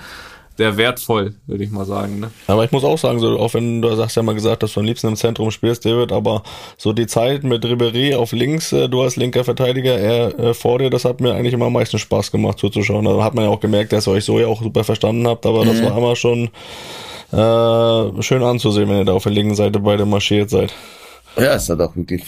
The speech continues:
Speaker 3: total viel Spaß gemacht und es hat wirklich gut funktioniert. Wir haben uns da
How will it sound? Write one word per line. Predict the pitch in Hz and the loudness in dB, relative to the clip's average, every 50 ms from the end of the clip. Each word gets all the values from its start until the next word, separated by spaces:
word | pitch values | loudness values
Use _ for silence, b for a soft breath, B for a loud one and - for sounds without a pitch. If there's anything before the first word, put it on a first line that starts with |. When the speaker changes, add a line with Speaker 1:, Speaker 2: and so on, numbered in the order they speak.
| - - | -18 -12
Speaker 3:
total | - - 87 78 - 92 90 87 | -8 -6 -4 0 0 0 0 0
viel | - 85 | -4 -8
Spaß | - - - 82 87 95 - | -6 -2 -2 -2 -2 -2 -4
gemacht | - - 87 - - - | -6 -6 -6 -6 -8 -6
und | 87 85 82 - - | -6 -6 -6 -6 -8
es | 82 - - | -6 -4 -2
hat | 90 87 85 | -2 -2 -2
wirklich | 87 90 - 95 90 - | -4 -4 -4 -4 -6 -4
gut | - 95 92 - | -4 -4 -4 -4
funktioniert. | - 90 87 - - 90 87 85 90 107 101 90 | -4 -6 -6 -6 -4 -4 -2 -2 -2 -4 -4 -4
Wir | 85 | -4
haben | 85 85 82 85 85 90 | -4 -2 -2 -2 -2 -2
uns | 90 87 - | -4 -4 -4
da | - 95 87 | -4 -4 -4